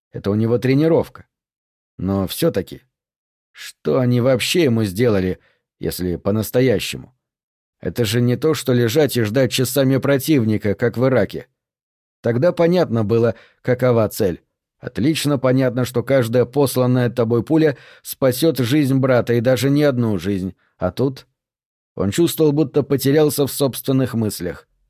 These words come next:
"Ты не потерялся", — говорил ему Ганни, но Джереми не помнил, чтобы говорил вслух. "Ты нашелся.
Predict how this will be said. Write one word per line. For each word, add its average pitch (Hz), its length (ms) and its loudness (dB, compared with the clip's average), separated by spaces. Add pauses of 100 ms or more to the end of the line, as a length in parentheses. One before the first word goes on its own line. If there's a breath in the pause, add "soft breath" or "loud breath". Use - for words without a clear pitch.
(360)
"Ты 120 160 2
не 139 160 2
потерялся", — 135 800 2 (400)
говорил 110 500 0
ему 107 280 0
Ганни, 143 420 0 (420 soft breath)
но 101 160 -6
Джереми 135 440 2
не 131 140 4
помнил, 131 440 2
чтобы 107 260 -2
говорил 110 400 2
вслух. 104 420 -4 (680)
"Ты 131 180 2
нашелся. 151 640 2